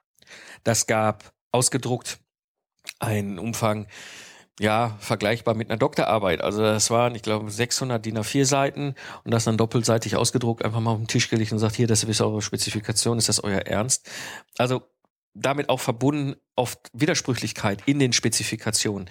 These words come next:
weil diese Spezifikationen, das ist halt heute so in der Automobilindustrie, ja regelrecht in einem Lego-Schema zusammengebaut werden. Also Reuse ist ein riesengroßes Thema, wo schon sehr viele sehr weit sind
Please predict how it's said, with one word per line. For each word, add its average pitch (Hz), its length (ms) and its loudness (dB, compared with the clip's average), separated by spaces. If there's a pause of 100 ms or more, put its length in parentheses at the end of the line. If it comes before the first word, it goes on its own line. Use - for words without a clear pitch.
(360)
weil 110 300 4
diese 120 200 2
Spezifikationen, 120 1080 0
das - 280 -2 (280)
ist - 180 2
halt 123 140 0
heute 123 300 2
so 123 180 2
in 120 80 0
der 110 80 2
Automobilindustrie, 117 960 -2 (380)
ja 107 300 4 (300)
regelrecht 113 720 -2
in 107 80 -6
einem 104 260 -2
Lego-Schema 120 840 2 (640)
zusammengebaut 135 680 2
werden. 139 240 2
Also 110 180 0
Reuse 127 480 2
ist - 120 2
ein 110 100 -4
riesengroßes 120 640 -2
Thema, 135 300 0
wo 113 120 -4
schon 110 240 -4
sehr 113 140 2
viele 117 260 0
sehr 104 180 2
weit 104 220 0
sind 123 260 -2